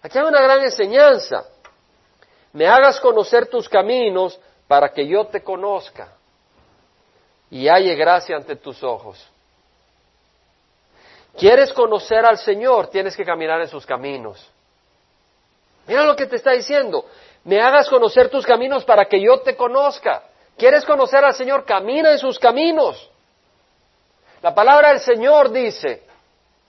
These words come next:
que el Señor Jesucristo le dijo a los judíos que habían creído en Él, "Si ustedes permanecen en mi palabra,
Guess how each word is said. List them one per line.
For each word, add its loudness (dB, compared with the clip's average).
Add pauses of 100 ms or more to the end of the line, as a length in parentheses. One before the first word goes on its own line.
(140)
que -2
el -2
Señor 0
Jesucristo -4
le -2
dijo 0
a 0
los -2
judíos -4
que -6
habían -2
creído -4
en -6
Él, -2
"Si -16
ustedes -2
permanecen -4
en -4
mi -8
palabra, 2